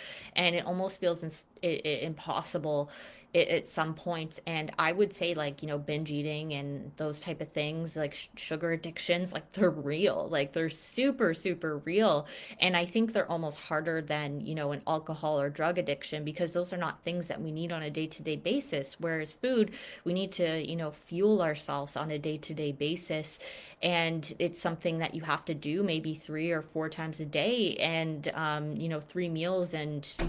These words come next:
pos-, possibly, like, you know, two or three snacks. So, you know, when you're trying to overcome something where you have to do it every single day,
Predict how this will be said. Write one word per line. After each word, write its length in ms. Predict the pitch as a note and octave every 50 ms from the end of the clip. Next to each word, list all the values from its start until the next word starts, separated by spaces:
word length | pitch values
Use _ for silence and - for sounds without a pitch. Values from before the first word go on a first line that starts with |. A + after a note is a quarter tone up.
| E3 -
pos-, 300 | - C#3+ C#3 C3+ - - - -
possibly, 640 | - C3+ C3 C3+ - - E3 D3 D#3 D#3+ D#3 D3+ D3+
like, 300 | D3 D3+ D3+ C#3+ D3 -
you 80 | E3 D#3
know, 200 | D3+ D3+ D3+ D3+ - - - - - - - - - -
two 200 | - F#3+ F3+ F3
or 80 | E3+
three 300 | E3 E3+ - E3+ E3+ E3 D#3+ - -
snacks. 420 | E3 D#3 F3 A3+ - - - - -
So, 380 | - - - E3+ D#3+ D#3 D3+ D3 - - - - - - -
you 80 | D#3+ E3
know, 100 | D#3+ D#3
when 180 | D3+ E3+ E3+ E3
you're 100 | E3 E3
trying 240 | D#3+ - F3+ F3
to 120 | E3+ D#3+ - -
overcome 580 | E3+ D#3+ D#3+ D#3+ D#3+ - - - F3 E3+ F3+
something 520 | F#3+ - - E3 D#3+ D3+ - E3 D#3 D3+ D3
where 180 | D#3 D3+ D3
you 140 | D3+ D3+ D3+
have 340 | D3+ - F3 E3+ E3+ - -
to 100 | - D#3
do 200 | D3 D#3+ E3 E3+
it 80 | E3 D#3+
every 240 | D3+ D3+ C#3 C#3+ D3
single 320 | - - D#3+ D3 D#3 D3
day, 480 | D3 E3 D#3+ E3 F#3+ G#3 F#3+ E3+ F3